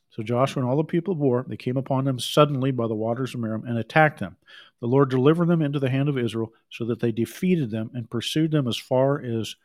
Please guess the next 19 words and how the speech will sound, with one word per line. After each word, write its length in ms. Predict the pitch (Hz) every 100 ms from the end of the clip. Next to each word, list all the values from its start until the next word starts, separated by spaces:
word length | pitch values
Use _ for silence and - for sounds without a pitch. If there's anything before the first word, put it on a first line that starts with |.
| _ _ _ _ -
Great 360 | 107 135 143 -
Sidon 560 | - 135 139 139 135 - - - - _ -
and 460 | 120 113 113 117
Mishrephoth 960 | 139 - - 127 - - 127 135 127 -
Maim 560 | 127 127 135 143 147 143 - _ _ _ _ -
in 100 | 110
the 80 | 107
valley 300 | 123 135 120
of 100 | 117
Mizpah 300 | 135 - 131
to 140 | 110
the 140 | -
east, 300 | 139 143 139 -
and 140 | 120
they 100 | 113
struck 520 | - - 175 165 165
them 340 | - 160 165 156 _ _ _ _
until 540 | 131 113 - 113 107 _ _
no 420 | 113 135 151 160